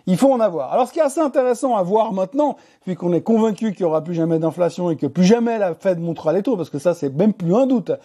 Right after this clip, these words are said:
Je veux dire, avant, il y avait encore des gens qui pensaient que sur un malentendu, ils pourraient éventuellement monter les taux en décembre. Mais là, les derniers qui pensent qu'ils pourraient monter les taux en décembre, ils, on va les interner en psychiatrie, hein.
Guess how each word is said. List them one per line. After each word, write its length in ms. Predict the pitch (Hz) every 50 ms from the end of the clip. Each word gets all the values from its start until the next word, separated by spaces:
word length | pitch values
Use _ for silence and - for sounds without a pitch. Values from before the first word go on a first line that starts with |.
| - - - _ _
Je 80 | -
veux 60 | 143
dire, 40 | 151
avant, 200 | 185 190 220 233
il 60 | 214
y 20 | 185
avait 140 | 165 160 165
encore 240 | 160 - 180 170
des 100 | 175 185
gens 160 | 180 226 233 -
qui 160 | - 175 160
pensaient 420 | 147 208 226 214 - 247 226 208
que 140 | - 170 156
sur 260 | - - 214 208 214
un 40 | 208
malentendu, 640 | 208 214 214 214 196 - 220 220 202 220 226 190 - - - _ _ _
ils 160 | - 226 247 202
pourraient 340 | 254 254 240 233 240 233
éventuellement 520 | 220 208 220 208 - 226 208 208 202 202 196
monter 220 | 196 185 180 196
les 160 | 185 185 175
taux 100 | 160 180
en 80 | 165 156
décembre. 380 | 156 160 - - 247 262 - - - _ _ _ -
Mais 140 | 160 165 175
là, 160 | 202 220 214
les 140 | 185 165 156
derniers 400 | 156 202 233 233 240 233 240 233
qui 180 | - - 196 165
pensent 300 | 220 247 247 226 - -
qu'ils 140 | 190 180
pourraient 260 | 165 190 190 185 185 180
monter 260 | 180 180 165 - 190
les 160 | 185 175 165
taux 120 | - 180
en 40 | 165
décembre, 340 | 151 156 151 - 254 247 226
ils, 80 | 196 175
on 120 | 170 165
va 100 | 165 175
les 200 | 160 156 143 160
interner 380 | 170 170 - - 240 240 240 233
en 80 | 233
psychiatrie, 600 | - - 247 220 277 262 240 - - 180 165 160
hein. 100 | 175 185